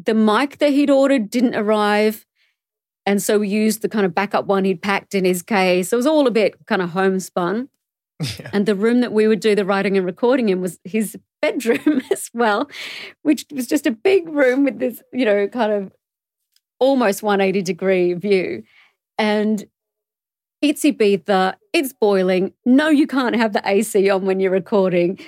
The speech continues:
Speaker 1: So we're just sweltering. I think, I think Greg had, like,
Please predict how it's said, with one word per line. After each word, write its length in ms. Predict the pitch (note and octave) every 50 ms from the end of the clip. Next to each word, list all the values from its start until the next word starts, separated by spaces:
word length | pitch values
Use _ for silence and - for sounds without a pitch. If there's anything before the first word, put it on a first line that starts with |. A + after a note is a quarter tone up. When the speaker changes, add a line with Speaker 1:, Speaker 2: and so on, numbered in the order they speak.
| - -
Speaker 1:
So 160 | - - B3
we're 180 | A#3+ A3+ C4 B3+
just 280 | C4+ D4+ - - -
sweltering. 640 | - A#3 A3 G3+ G#3 A3+ A3 - C4+ G#3 G3 G3 F3+ - - - _ _
I 220 | - G#3+ B3+ G#4 F#4
think, 340 | F#4+ A4+ A4+ A4 - - - - - -
I 120 | - F4 G4+
think 260 | B4 C5 B4+ A#4+ -
Greg 300 | - E4 D4+ E4 - E4
had, 240 | G4 F4+ D#4 C#4 C#4
like, 260 | B3+ A#3+ B3 A#3